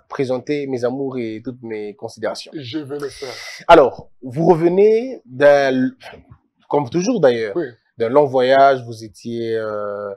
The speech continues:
Speaker 2: En Europe.
Speaker 1: en Europe, vous étiez
Speaker 2: Italie.
Speaker 1: aux États-Unis,
Speaker 2: Brésil.
Speaker 1: vous étiez, vous étiez partout.
Speaker 2: Oui.
Speaker 1: Et de toute façon, vous enseignez aussi dans, dans certaines universités. Alors,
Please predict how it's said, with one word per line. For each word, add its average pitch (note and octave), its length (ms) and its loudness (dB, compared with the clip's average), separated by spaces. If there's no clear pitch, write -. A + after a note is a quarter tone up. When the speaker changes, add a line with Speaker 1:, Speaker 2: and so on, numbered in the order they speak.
Speaker 2:
En C3 100 -14
Europe. B2 340 -12
Speaker 1:
en A2 100 -2
Europe, C3+ 500 4
vous A#2+ 140 -12
étiez A#2 280 -12
Speaker 2:
Italie. A2 140 -2
Speaker 1:
aux G#2+ 80 -6
États-Unis, D3+ 1080 -6
Speaker 2:
Brésil. - 20 -6
Speaker 1:
vous B2 160 -10
étiez, C3+ 320 -4
vous A2+ 100 -12
étiez - 160 -20
partout. F3+ 500 -2
Speaker 2:
Oui. D3+ 120 -12
Speaker 1:
Et C3 60 -10
de D3 60 -8
toute C#3 80 -14
façon, C#3 200 -8
vous A2+ 140 -10
enseignez B2 360 -6
aussi A#2+ 260 -10
dans, G#2+ 240 -8
dans F#2+ 60 -12
certaines B2 340 -6
universités. A2 720 -8
Alors, E3+ 280 6